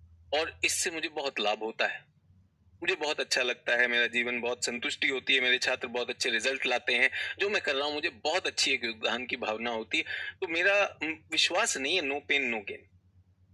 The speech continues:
समझ में आया? अभी लोगों का क्या, "जल्दी से notes छाप लूं।" मैंने तो अभी कुछ किया ही नहीं है, तो मैं सिर्फ आपको बता रहा था, एक प्रश्न आया था कि "सर, हम ट्वेंटी नाइन रट लें", रट लीजिए।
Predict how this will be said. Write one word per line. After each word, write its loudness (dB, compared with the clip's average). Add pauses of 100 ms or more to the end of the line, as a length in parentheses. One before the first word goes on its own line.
(1300)
समझ -4
में 2
आया? -6 (460)
अभी 2
लोगों -2
का 0
क्या, 4
"जल्दी -2
से 2
notes -2
छाप 2
लूं।" -4 (280)
मैंने 4
तो -2
अभी 0
कुछ -2
किया 2
ही 4
नहीं -2
है, 0
तो -6
मैं 0
सिर्फ 0
आपको 0
बता -2
रहा 0
था, 2
एक -4
प्रश्न 2
आया 2
था 0 (340)
कि -4
"सर, 2
हम -2
ट्वेंटी -2
नाइन 2
रट 0
लें", 2
रट 2
लीजिए। 0